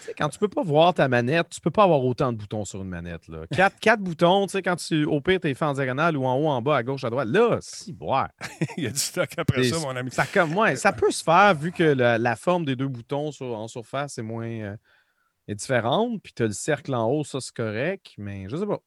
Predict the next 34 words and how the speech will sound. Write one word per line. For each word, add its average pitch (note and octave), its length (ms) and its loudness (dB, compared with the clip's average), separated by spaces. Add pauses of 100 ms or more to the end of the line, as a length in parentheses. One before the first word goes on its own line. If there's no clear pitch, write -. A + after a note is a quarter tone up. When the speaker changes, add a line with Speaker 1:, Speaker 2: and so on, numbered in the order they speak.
(340)
Speaker 2:
Ben, G#2+ 120 -8
tu - 100 -14
vois, D3 140 -2
c'est, A2+ 280 -6
c'est, G#2+ 360 -8
c'est - 180 -12
une C3 100 -2
Speaker 1:
Je C#3+ 60 -2
sais - 100 -6
pas. C#3+ 80 0
Speaker 2:
inspiration. A2 540 -2
C'est A2+ 220 -12
un B2+ 100 -6
concept C3 460 -6
Speaker 1:
Ouais, G#3 80 6
Speaker 2:
qui G#3+ 60 8
a, G#3+ 40 6
Speaker 1:
ouais, E3 140 4
non, A#2+ 140 -2
tout - 180 -6
à B2+ 40 0
Speaker 2:
qui A2+ 140 -8
a D#2 60 -8
Speaker 1:
fait. A2 140 -8
Speaker 2:
été... G#2 200 -10 (460)
Donc, C3 240 -4
ça D3+ 120 -2
pourrait E3+ 240 -2
donner C#3+ 260 0
une C3 120 0
idée B2 320 -2
de A2+ 300 -6
ce - 160 -8
que C3 240 -4